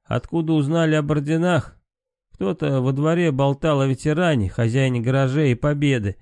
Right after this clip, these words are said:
Мол, видели его, когда был жив, в кителе на День Победы. Вроде бы пьяные бомжи во дворе болтали. Среди всей этой лжи не увязывалось одно: зачем китель с орденами выкинули на следующий день в мусорный бак,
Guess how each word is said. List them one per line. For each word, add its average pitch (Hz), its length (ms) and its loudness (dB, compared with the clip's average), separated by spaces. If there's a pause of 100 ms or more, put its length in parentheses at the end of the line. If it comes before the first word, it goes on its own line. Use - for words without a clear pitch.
(400)
Мол, 117 280 -2 (100)
видели 147 440 0
его, 143 220 2
когда 131 360 -2
был 131 200 0
жив, 131 420 0
в - 60 -20
кителе 139 440 0
на 117 140 0
День 123 200 -2
Победы. 123 500 -2 (680)
Вроде 160 260 -2
бы 151 180 0
пьяные 151 440 0
бомжи 156 480 0
во 120 80 2
дворе 123 340 0
болтали. 110 600 -2 (480)
Среди 151 380 -4
всей 190 240 0
этой 180 180 -2
лжи 160 380 2
не 156 140 2
увязывалось 160 600 2
одно: 156 380 2
зачем 135 480 0
китель 151 380 -2
с - 100 -2
орденами 143 600 0
выкинули 147 540 0
на 139 140 2
следующий 139 420 -2
день 151 240 0
в 147 40 2
мусорный 143 460 0
бак, 151 360 -2